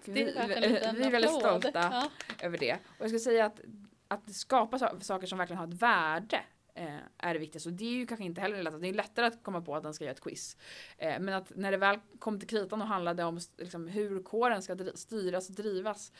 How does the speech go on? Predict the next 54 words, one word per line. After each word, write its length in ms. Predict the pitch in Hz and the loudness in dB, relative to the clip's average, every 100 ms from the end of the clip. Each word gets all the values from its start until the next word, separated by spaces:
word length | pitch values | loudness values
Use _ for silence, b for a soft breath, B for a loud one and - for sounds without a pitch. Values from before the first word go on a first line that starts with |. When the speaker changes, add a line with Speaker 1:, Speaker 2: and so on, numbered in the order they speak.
| B - | B -10
Speaker 2:
så 120 | 208 | -4
brydde 320 | 240 208 202 | -2 0 0
sig 120 | 359 | 2
verkligen 320 | 262 190 135 | 2 2 -6
studenter 400 | - - - - | -8 -10 -10 -6
och 60 | 104 | -6
en-, 100 | 139 - | -8 -8
och 240 | 160 165 185 | -8 -8 -4
var 100 | 185 | 0
engagerade. 640 | 254 220 - 50 50 50 - _ _ _ _ _ _ _ | 2 0 -6 -10 -10 -14 -18 _ _ _ _ _ _ _
Så 60 | - | -8
jag 40 | 214 | -4
skulle 120 | 226 | -2
säga 160 | 226 185 | 0 0
att 100 | - 175 | -2 0
där 360 | 214 285 240 170 | 6 8 8 6
är 120 | 143 | 2
någonting 360 | 160 156 156 156 | -2 -6 -10 -10
vi 140 | 160 | -8
verkligen 220 | 160 180 226 | -6 -2 0
har 80 | 160 | 0
att 60 | |
lära. 340 | 165 131 104 175 B B B B | 0 -2 -4 -8 B B B B
Att 300 | - - 170 | -14 -14 -14
så 80 | - | -14
här, 80 | - | -12
hitta 300 | 196 202 190 | -10 -8 -6
saker 200 | 185 175 | -6 -6
som 100 | 175 | -6
verkligen 220 | 160 160 | -8 -8
betyder 340 | 156 - 370 - | -14 2 2 2
någonting. 260 | - - | -8 -12
För 80 | 175 | -6
då 100 | 175 | -4
bryr 280 | 214 254 339 | -2 -2 -2
sig 220 | - 135 | -4 -6
verkligen 280 | - - - | -6 -10 -18
folk. 320 | - - - b b | -20 -20 -20 b b
Att, 260 | - 190 - - _ - _ - - | -8 -8 -12 -20 _ -20 _ -20 -10
att, 260 | 180 - | -10 -10
eh, 60 | 110 101 - _ _ - | -12 -10 -12 _ _ -8
ha 100 | 190 | -6
ett 100 | 185 | -6
quiz 300 | - 262 - - | -6 -8 -4 -2
är 80 | |
ju 100 | 175 | 0
en 120 | 170 - | -2 -6
extra 460 | 220 - - - | -8 -8 -8 -8
sak. 300 | 175 208 - 208 | -4 -4 -4 -8
Det 80 | |
är 60 | 208 | -4
ju 60 | 196 | -4
en 160 | 196 | 0
bonus 500 | 202 269 - - - | 0 0 -2 -10 -10